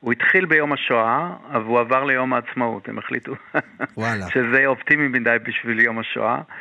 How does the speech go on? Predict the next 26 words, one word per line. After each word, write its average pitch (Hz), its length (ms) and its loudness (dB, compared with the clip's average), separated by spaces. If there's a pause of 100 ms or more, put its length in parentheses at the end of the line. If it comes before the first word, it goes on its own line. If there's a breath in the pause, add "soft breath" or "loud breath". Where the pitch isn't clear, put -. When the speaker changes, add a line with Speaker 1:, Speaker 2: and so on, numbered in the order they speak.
(300 loud breath)
Speaker 1:
העביר 135 280 0
אותו 131 220 0
ל-, 123 300 0
יחד 135 260 2
עם 143 140 0
סרטי 143 220 0
הבורקס. 120 520 -2 (500 loud breath)
Speaker 2:
<laughs> - 460 -6
Speaker 1:
אז, 117 100 0 (200)
אה, 120 240 -2 (240)
אז 131 180 0 (220)
כן, 226 220 0
אז 131 180 -2
הוא 123 120 -2
כן 220 200 2
משודר, 131 580 0 (100)
ו-, 117 340 -2
אבל, 127 440 -4 (200)
אה, 147 100 -10 (160)
תראה, 123 300 -2
הבעיה 117 440 -2
היא 165 120 0
כזאת, - 400 -8
ברגע 175 400 -2
שאין - 1500 -4
מספיק, - 640 -2